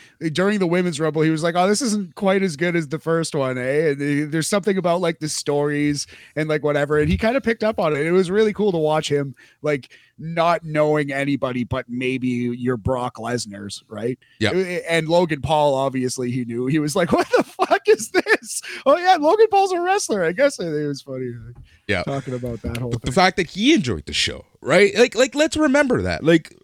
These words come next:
Speaker 2: wrestling is entertainment for everyone. It's not just for us geeks who, who love talking about it, need to know what's going on, and,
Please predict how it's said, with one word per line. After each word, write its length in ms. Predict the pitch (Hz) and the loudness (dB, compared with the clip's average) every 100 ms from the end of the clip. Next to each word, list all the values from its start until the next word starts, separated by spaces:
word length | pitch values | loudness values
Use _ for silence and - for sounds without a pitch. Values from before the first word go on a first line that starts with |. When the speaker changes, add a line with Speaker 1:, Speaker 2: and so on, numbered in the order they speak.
| _ | _
Speaker 2:
wrestling 760 | 175 180 247 - 220 240 240 220 - _ | -2 2 2 2 -2 0 0 -2 -8 _
is 380 | - 202 202 175 _ | 2 6 6 2 _
entertainment 560 | 175 202 180 220 214 208 | -2 0 2 4 4 0
for 160 | 208 - | -2 -4
everyone. 420 | 190 202 226 214 151 | -2 2 2 2 0
It's 140 | - | 0
not 160 | 185 202 | 0 0
just 160 | 196 | -4
for 120 | 190 160 | -6 0
us 200 | 190 - | 0 0
geeks 480 | 185 214 180 - | -4 -4 -4 -6
who, 320 | - 185 180 170 - - - | -4 0 0 -2 -8 -20 -4
who 120 | - 180 | 2 2
love 240 | 180 196 | 2 0
talking 340 | - 151 185 180 | -2 -4 -2 0
about 160 | 175 160 | 0 0
it, 100 | 139 | -2
need 240 | 214 220 | -2 -2
to 100 | 202 | -2
know 300 | 226 208 214 | -2 -2 0
what's 220 | 202 190 - | 0 -2 2
going 300 | 196 196 143 | 2 2 0
on, 300 | 160 185 190 | 0 2 2
and, 260 | 165 135 | 2 0